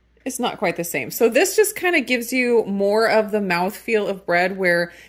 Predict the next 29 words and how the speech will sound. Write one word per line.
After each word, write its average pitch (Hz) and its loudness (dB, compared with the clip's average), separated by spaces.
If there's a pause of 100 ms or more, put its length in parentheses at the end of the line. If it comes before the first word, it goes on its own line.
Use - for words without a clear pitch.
when 196 0
you 196 2
put 226 0
it 226 2
in 220 -2
your 208 2
mouth, 185 -2
it 185 -2
starts - -2
to - -8
dissolve 170 0
like 175 -2 (480)
bread 175 0
usually 180 -4
does. 175 0 (280)
This 208 -2
one 226 0
requires 175 -2
more 165 -4
chewing 226 -2
'cause 190 -8
it 160 -6
doesn't 180 -2
just 175 -4
mush 170 -4
like 151 -6
that. 147 -8 (380)
So - -8
this, 269 -4